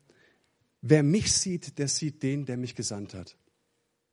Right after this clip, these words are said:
Und weiter sagt er im Kapitel vierzehn Johannes, wenn ihr mich erkannt habt,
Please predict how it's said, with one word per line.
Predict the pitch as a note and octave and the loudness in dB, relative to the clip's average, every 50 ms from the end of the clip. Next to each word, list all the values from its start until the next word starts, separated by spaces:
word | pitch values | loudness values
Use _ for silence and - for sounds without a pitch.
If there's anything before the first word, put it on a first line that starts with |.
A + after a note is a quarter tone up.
| _ _ _ - - _ _ _ _ _ _ - _ _ _ _ _ - | _ _ _ -20 -20 _ _ _ _ _ _ -20 _ _ _ _ _ -4
Und | C3 B2 | -2 0
weiter | D3+ E3 G3 F#3 D#3+ | 0 0 0 -2 -2
sagt | C3+ C#3+ C3+ - | -4 -4 -2 -4
er | D3 | -6
im | B2+ | -4
Kapitel | A#2+ C3 B2 - D3+ C#3+ C#3 | -4 -4 0 0 -2 -2 -2
vierzehn | A#2+ - D#3+ D#3+ - - D3 B2+ | -4 -4 -6 -6 -4 -6 -6 -2
Johannes, | B2 B2 A2 C3 C#3 C#3 C3 - - - _ _ _ _ _ - - - - _ | -2 -2 -2 -2 -2 -2 -4 -4 -8 -10 _ _ _ _ _ -20 -20 -20 -4 _
wenn | C3+ D3+ E3+ | 2 4 4
ihr | E3+ | 4
mich | E3+ F3+ F3 - - | 2 0 0 -2 -4
erkannt | - C#3+ - - D#3+ G3 A3+ G3 - | -8 -8 -4 -4 -4 -2 -2 -2 -2
habt, | D#3 D3 E3 - - - - | -2 -2 -2 -4 -10 -20 -20